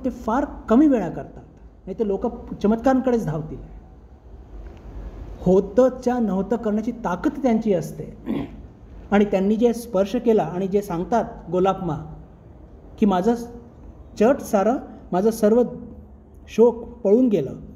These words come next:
निमिषार्धात चित्त कसं शांत प्रफुल्लित झालं, एखाद्या ज्ञानाप्रमाणे मला हसू फुटलं, हे जाणवून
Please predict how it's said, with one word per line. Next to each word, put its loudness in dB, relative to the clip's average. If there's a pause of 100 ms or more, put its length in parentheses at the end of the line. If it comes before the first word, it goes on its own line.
(520)
निमिषार्धात 2 (560)
चित्त 0 (100)
कसं 2
शांत 0
प्रफुल्लित 2
झालं, -2 (1400)
एखाद्या 4
ज्ञानाप्रमाणे 0
मला 0
हसू 0
फुटलं, -4 (1120)
हे 6
जाणवून 2